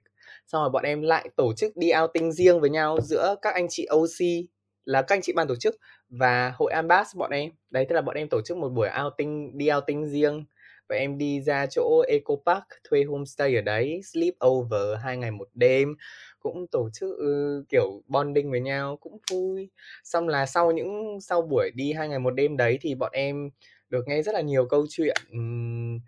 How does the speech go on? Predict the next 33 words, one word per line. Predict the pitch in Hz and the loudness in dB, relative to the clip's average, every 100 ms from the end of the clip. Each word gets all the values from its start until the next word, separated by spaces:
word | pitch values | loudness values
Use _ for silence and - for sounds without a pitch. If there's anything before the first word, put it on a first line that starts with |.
| - _ _ _ | -20 _ _ _
như | 127 117 127 147 151 | -20 -18 -6 -4 0
kiểu | 117 | 0
là, | 104 110 _ | 0 -2 _
ừm, | - 117 117 117 - | -12 -8 -6 -8 -4
camp | 151 151 | -2 0
được, | 135 120 _ | -2 -4 _
ừm, | 117 117 113 110 | -8 -6 -6 -4
tổ | 107 - | -4 -2
chức, | 180 - | -8 -8
ừm, | 143 135 135 131 | -8 -6 -6 -8
chuẩn | - 113 | -4 -4
bị | 107 135 135 | -4 -6 -6
như | 139 | -6
thế | 127 | -4
nào | 120 131 117 110 | -4 -2 -2 -2
này, | 110 107 | -2 -4
xong | 113 135 | -6 -6
là | 117 | -4
lúc | 120 165 156 | 0 0 0
mà | 117 | -8
tuyển | - 107 101 | -2 -4 -4
bọn | - | -10
em | - 135 135 135 - - _ | -4 -4 -4 -10 -18 -20 _
thì | 120 | -6
các | 113 147 | -2 -2
anh | 147 | -2
chị | 143 131 | -6 -2
O | 131 | -2
C | 131 143 135 | 0 -4 -6
cũng | 135 | -2
lựa | 151 - | -2 -2
chọn | 147 - 131 | -6 -10 -10
như, | 131 131 131 127 | -8 -8 -6 -6